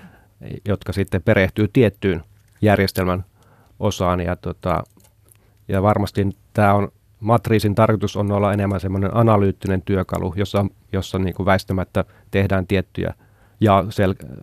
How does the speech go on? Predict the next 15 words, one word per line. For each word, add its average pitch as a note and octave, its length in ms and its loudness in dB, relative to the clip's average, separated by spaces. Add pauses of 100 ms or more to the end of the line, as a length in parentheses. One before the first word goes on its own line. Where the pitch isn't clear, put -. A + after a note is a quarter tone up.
(300)
selkeyden G2+ 580 2
takia F#2 320 -4
semmoisia F#2 360 -6
jaotteluja, F#2 520 -2 (760)
jotka A2+ 220 -2
tosiasiassahan G2+ 800 2
nämä F#2+ 240 0
monet, G#2 380 -2 (520)
ää, F#2 180 -4
järjestelmät G2 720 0
ja, F#2+ 200 0 (140)
ja G2 220 -4 (200)
haavoittuvuustekijät, G2+ 1040 -2 (220)
ne F#2+ 160 -2
on, F2+ 140 -4